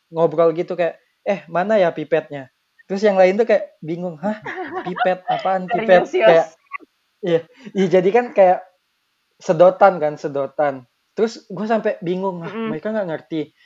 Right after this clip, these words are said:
Speaker 1: Gua cari tuh di K B B I pipet. Sebenarnya ada tuh pipet di K B B I, cuma mungkin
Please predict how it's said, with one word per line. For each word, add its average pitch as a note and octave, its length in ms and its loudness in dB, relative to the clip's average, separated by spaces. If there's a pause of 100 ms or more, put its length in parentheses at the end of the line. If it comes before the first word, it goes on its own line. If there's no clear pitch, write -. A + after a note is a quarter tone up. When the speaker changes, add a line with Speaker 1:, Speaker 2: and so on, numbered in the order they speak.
(140)
Speaker 1:
Gua F3+ 160 0
cari A3 240 4
tuh A#3 160 -4
di G#3 80 -2
K F#3 160 2
B F3 80 -2
B F3+ 160 0
I G#3+ 160 -6
pipet. G3 560 -6
Sebenarnya G3+ 480 -2
ada A#3+ 320 -2
tuh A3 160 -10
pipet G#3+ 400 -8
di F3 80 -12
K E3+ 80 -4
B D#3+ 160 -4
B F#3 160 -4
I, F3+ 240 -6 (320)
cuma F3 240 -2
mungkin G3+ 480 -4